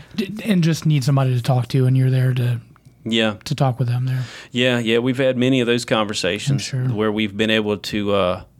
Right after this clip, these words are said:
Speaker 2: you know, very graciously show them what Jesus has done for us,
Speaker 1: Hmm.
Speaker 2: even in spite of our sin. You know, our sin separates us from God. Jesus Christ comes and, and bridges that divide,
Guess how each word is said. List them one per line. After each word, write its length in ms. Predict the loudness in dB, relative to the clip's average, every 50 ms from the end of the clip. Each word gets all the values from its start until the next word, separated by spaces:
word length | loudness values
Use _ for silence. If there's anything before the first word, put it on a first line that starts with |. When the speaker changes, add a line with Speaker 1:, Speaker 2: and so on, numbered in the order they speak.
| _ -8
Speaker 2:
you 100 | -6 -4
know, 180 | -4 -4 -4 -6 -8
very 220 | -4 0 0 0 2
graciously 800 | 2 2 2 2 2 2 -2 -6 -6 -6 -6 -6 -6 -6 -10 -16 _ -8
show 320 | -4 -2 0 2 2 2
them 260 | 2 0 0 0 0 -2
what 120 | -2 -2
Jesus 440 | 0 0 0 0 0 -2 -4 -4 -4
has 100 | -6 -6
done 240 | -2 0 0 0 0
for 180 | -2 -2 0 0
us, 320 | 0 0 0 -4 -8 -14 -18 _ _ 0
Speaker 1:
Hmm. 200 | 0 2 2 0 -2 -4
Speaker 2:
even 280 | -4 -2 0 0 2 0
in 120 | 0 -2
spite 300 | -4 -4 -2 0 0 0
of 100 | 0 0
our 100 | 0 -2
sin. 520 | -2 -2 -2 -2 -2 -2 -4 -6 -10 -16 -16
You 180 | -12 -10 -6 -4
know, 280 | -4 -4 -4 -6 -8 -12 -20 -20 -20 _ -20 -20 -12 -4
our 160 | -2 -2 0
sin 280 | 0 2 2 2 2 2
separates 460 | 0 0 -2 -2 -2 -4 -4 -2 -2 -2
us 120 | -4 -4
from 200 | -4 -6 -4 -2
God. 380 | 0 2 4 4 2 2 -2 -6 -8
Jesus 420 | -6 -4 -4 -2 -2 -4 -6 -6
Christ 360 | -2 0 0 0 0 -2 -6
comes 320 | -6 -4 -4 -2 -2 -2 -4
and, 160 | -4 -4 -4
and 180 | -4 -6 -4 0
bridges 380 | 2 2 2 2 0 -4 0
that 180 | 0 0 0 0
divide, 460 | -2 0 2 2 2 2 0 -2 -6